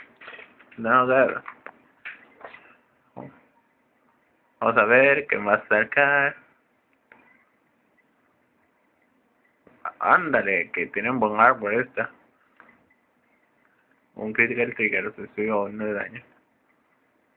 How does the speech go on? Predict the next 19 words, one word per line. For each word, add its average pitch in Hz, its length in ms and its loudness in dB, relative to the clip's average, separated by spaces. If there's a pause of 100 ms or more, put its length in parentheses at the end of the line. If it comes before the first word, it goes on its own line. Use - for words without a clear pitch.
(140)
Y 131 100 -2
me 135 160 2
sale 104 140 0
otro 101 300 -4
trigger. - 420 -4 (160)
Bueno, 82 220 -6
vamos 73 400 -16
a 87 80 -8
ver, 156 500 2
calma. 120 340 -4 (1120)
La 107 160 4
realidad 117 340 2
me 202 120 4
conviene 156 320 2
hacer 135 220 0
un 104 160 -10
raid 117 220 4
de 113 200 2
esta. - 360 -12